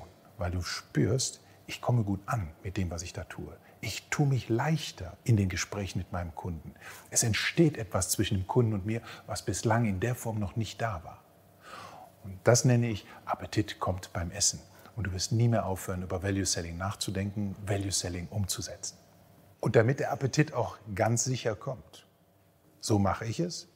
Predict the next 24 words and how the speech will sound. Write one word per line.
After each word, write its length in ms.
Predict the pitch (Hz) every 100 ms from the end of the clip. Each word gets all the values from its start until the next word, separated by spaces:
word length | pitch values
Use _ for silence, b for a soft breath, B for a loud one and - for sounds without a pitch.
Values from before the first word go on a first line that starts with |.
| _ b b b b b b _ _ _ - -
Ich 440 | 131 92 - - _ _ _ _ _ _ _ -
realisiere 960 | 104 113 110 113 110 120 127 120 113 113 -
ein 260 | 196 233 226
Telefonat 720 | 190 180 - 131 113 117 -
am 140 | 110
Tag 420 | 104 101 98 - - _ -
zum 300 | - 123 110
Thema 420 | 117 104 95 90
Value 240 | 101 98
Selling. 340 | 92 - 78 - B B B
Ich 80 | 113
mache 200 | - - -
eine 300 | 160 175 190
einzige 440 | 143 151 - 139 120
Aktivität 800 | - 113 104 98 80 82 - - b b b -
pro 280 | - - 98
Tag 480 | - 117 165 185 - - b b b _ -
mit 260 | 98 -
Value 280 | 110 113 98
Selling. 260 | - - - _ B B B B B
Und 100 | 104
dadurch 240 | 113 123
entsteht 560 | 123 - - - 113 95
etwas. 480 | 90 - - -